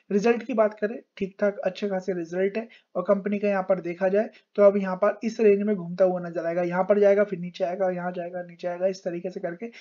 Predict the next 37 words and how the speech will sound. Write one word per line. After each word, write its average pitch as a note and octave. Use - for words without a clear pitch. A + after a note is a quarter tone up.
फिर B3+
ऊपर A3+
जाता F3+
हुआ F#3
नजर E3
आएगा। E3
तो F3
बी G#3+
सॉफ्ट A#3+
पहला F#3
हो F#3
गया। A3+
इसके A3+
बाद B3+
हम A#3+
बात A3
करेंगे G#3+
एक G3
और G3+
स्टॉक्स G3
की G#3
जो F#3+
कि G3
इसी G#3
का G3
भाई E3+
कह F#3
सकते F#3+
हैं G#3
क्योंकि F#3+
कंपनी F#3
इसी F3+
से, F#3+
अ, E3+
अलग F3+
हुई F#3
है, G3+